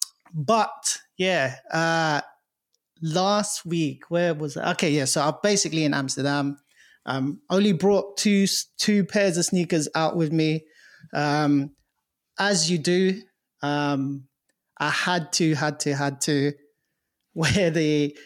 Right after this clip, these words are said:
Air Max One Patters in the all white,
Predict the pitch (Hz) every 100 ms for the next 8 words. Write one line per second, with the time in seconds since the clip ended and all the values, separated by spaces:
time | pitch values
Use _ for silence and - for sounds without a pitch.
0 | - _ - 196 196 180 - - 180 175
1 | 156 151 143 - 180 180 202 185 - -
2 | _ - 151 143 147 165 165 156 165 160